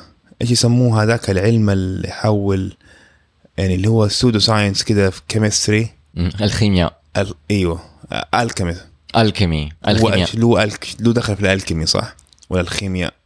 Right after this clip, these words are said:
Speaker 2: مظبوط.
Speaker 1: مو الكيمياء، الخيمياء.
Speaker 2: إيه، مظبوط، أيوه. اللي هو الحجر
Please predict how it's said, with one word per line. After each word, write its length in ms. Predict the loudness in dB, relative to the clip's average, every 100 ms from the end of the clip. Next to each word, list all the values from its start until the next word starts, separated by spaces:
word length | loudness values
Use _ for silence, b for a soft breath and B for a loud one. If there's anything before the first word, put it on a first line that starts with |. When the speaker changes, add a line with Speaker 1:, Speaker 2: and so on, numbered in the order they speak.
| 0
Speaker 2:
مظبوط. 160 | 2 4
Speaker 1:
مو 100 | 2
الكيمياء، 500 | 0 -2 -2 -2 -6
الخيمياء. 460 | -6 -6 -4 -2
Speaker 2:
إيه، 60 | 0
مظبوط، 360 | 0 0 -4
أيوه. 200 | -4 -4 -6 B B B B
اللي 260 | 0 2 2
هو 720 | 2 2 4 4 4 4 2 2
الحجر 760 | 0 0 -2 0 0 0 -2